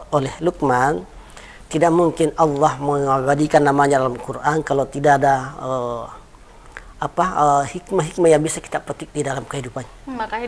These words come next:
Speaker 2: dibuatlah
Speaker 1: Ya,
Speaker 2: Quran
Speaker 1: makanya
Speaker 2: surah
Speaker 1: diberi
Speaker 2: Luqman.
Speaker 1: Quran. Surah Al-Luqman, salah satunya yang bukan nabi ya,
Speaker 2: Hmm.
Speaker 1: ya, bukan nabi dan rasul, tapi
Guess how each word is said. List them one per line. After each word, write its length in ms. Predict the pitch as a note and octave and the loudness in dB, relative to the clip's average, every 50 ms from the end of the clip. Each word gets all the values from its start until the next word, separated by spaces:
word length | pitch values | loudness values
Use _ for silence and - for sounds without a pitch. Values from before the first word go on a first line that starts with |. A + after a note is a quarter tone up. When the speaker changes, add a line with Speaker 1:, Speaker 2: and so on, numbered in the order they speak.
| G#3+ | -8
Speaker 2:
dibuatlah 320 | A3 G3 G3 G#3+ A3 A#3 - | -10 -8 -6 -6 -4 -4 -4
Speaker 1:
Ya, 160 | - B2+ B2+ | -4 -4 -4
Speaker 2:
Quran 240 | - - - - B3 | -4 -2 -2 -2 0
Speaker 1:
makanya 200 | - E3 F3 E3+ D#3 | 2 2 2 2 2
Speaker 2:
surah 40 | D#3 | 2
Speaker 1:
diberi 180 | - D#3+ E3 E3 D3+ | 2 2 2 2 0
Speaker 2:
Luqman. 60 | - F#3+ | -2 -4
Speaker 1:
Quran. 140 | F3 E3+ D#3+ | -2 -2 2
Surah 200 | - - F#3 F#3 A3 | 2 4 6 6 6
Al-Luqman, 400 | A3 C4 D4+ - E4 G#4+ G#4+ - - - - - - - - - - - - | 6 4 2 4 4 4 4 4 0 -8 -16 -20 -20 -20 -20 -20 -20 -10 -4
salah 180 | - F3 D#3+ - E3 | 0 2 4 4 4
satunya 340 | D#3+ G3 G#3 G#3 G#3+ G3 F#3+ F#3 | 6 8 8 10 10 10 10 10
yang 160 | F#3 F3+ F#3+ | 8 6 6
bukan 240 | G3 G3+ G3+ F#3 F#3 | 4 6 8 8 10
nabi 400 | F#3+ G3 G3 F#3+ F#3 F#3+ A3 C#4+ | 10 8 8 8 8 6 6 4
ya, 20 | |
Speaker 2:
Hmm. 180 | C#4 B3 B3 - | 2 -4 -10 -10
Speaker 1:
ya, 220 | - - B2+ B2 A#2+ A#2+ B2 | -6 -4 -2 0 0 0 0
bukan 320 | B2+ C#3+ D3+ - E3 D#3 | 0 0 0 2 2 2
nabi 240 | D3+ D#3 D#3 D#3 D3+ | 4 4 2 4 4
dan 80 | D#3 D3+ | 4 4
rasul, 240 | D#3+ - - - | 4 2 0 -2
tapi 320 | - - F3+ E3+ - C3 | 2 2 2 2 2 -4